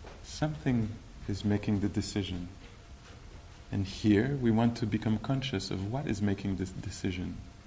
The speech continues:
What is leading the thoughts? What is leading the movements? You know, 'cause there's things that lead, you know, in, uh, human nature that are helpful. They lead well, you know,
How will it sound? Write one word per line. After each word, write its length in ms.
What 240
is 200
leading 340
the 80
thoughts? 600
What 140
is 200
leading 300
the 80
movements? 840
You 120
know, 160
'cause 200
there's 280
things 380
that 220
lead, 440
you 80
know, 120
in, 320
uh, 340
human 340
nature 440
that 140
are 120
helpful. 580
They 160
lead 420
well, 440
you 80
know, 140